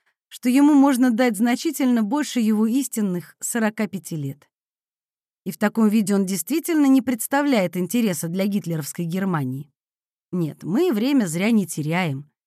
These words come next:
Перед тем, как идти спать, зашла в сестринский угол. Зинаида спала, прижимая к себе найденыша, будто боялась, что девочку отнимут.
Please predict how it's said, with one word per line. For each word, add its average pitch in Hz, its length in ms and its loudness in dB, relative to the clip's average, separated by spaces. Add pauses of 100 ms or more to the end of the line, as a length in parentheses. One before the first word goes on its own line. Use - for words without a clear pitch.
(920)
Перед 233 240 2
тем, 262 200 4
как 240 180 -2
идти 240 260 -2
спать, - 500 -2 (480)
зашла 233 400 0
в - 60 -2
сестринский 233 680 -2
угол. 165 380 -2 (1040)
Зинаида 196 600 0
спала, 202 400 -4
прижимая 220 540 -2
к - 60 -16
себе 202 260 -4
найденыша, 190 760 -4 (280)
будто 214 260 -6
боялась, 214 560 0
что - 220 -10
девочку 175 440 -6
отнимут. 180 560 -6